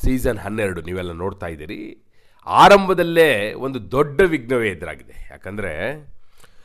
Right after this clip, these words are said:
ಎದುರಾಗಿರುವಂಥ ವಿಘ್ನ ಸಾಮಾನ್ಯವಾದ್ದಲ್ಲ. ಮೇಲ್ನೋಟಕ್ಕೆ, "ಏ, ಇದೇನ್ ಮಹಾ?" ಅನ್ಸುತ್ತೆ. ಆದ್ರೆ ಅದರ ಪವರ್ ಏನು ಅಂತ ತಿಳಿದವ್ರಿಗೆ ಮಾತ್ರ ಗೊತ್ತು. ಯಾಕಂದ್ರೆ ಇದು ಯಾವುದೋ ಸಂಘಟನೆನೋ ಮತ್ತೊಬ್ರೋ ನೋಟಿಸ್ ಕೊಟ್ಟಿದ್ದಾಗಿದ್ದಿದ್ರೆ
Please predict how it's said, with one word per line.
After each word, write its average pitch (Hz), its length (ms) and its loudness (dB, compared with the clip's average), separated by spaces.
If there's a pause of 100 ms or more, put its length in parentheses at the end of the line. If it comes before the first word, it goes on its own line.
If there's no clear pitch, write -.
(240)
ಎದುರಾಗಿರುವಂಥ 147 840 4
ವಿಘ್ನ 110 440 -2
ಸಾಮಾನ್ಯವಾದ್ದಲ್ಲ. 123 1160 0
ಮೇಲ್ನೋಟಕ್ಕೆ, 135 1200 -6
"ಏ, 107 100 -6
ಇದೇನ್ 123 280 -4
ಮಹಾ?" 120 260 -4
ಅನ್ಸುತ್ತೆ. 107 580 -12
ಆದ್ರೆ 101 260 -10
ಅದರ 110 220 -8
ಪವರ್ 165 460 -2
ಏನು 160 460 -2
ಅಂತ 147 220 -4
ತಿಳಿದವ್ರಿಗೆ 196 720 6
ಮಾತ್ರ 151 280 4
ಗೊತ್ತು. 95 320 -8 (200)
ಯಾಕಂದ್ರೆ 110 320 -10
ಇದು 123 180 -10 (480)
ಯಾವುದೋ 107 500 -6 (920)
ಸಂಘಟನೆನೋ 131 600 -6
ಮತ್ತೊಬ್ರೋ 120 840 -4 (120)
ನೋಟಿಸ್ 139 340 -2
ಕೊಟ್ಟಿದ್ದಾಗಿದ್ದಿದ್ರೆ 101 1080 -8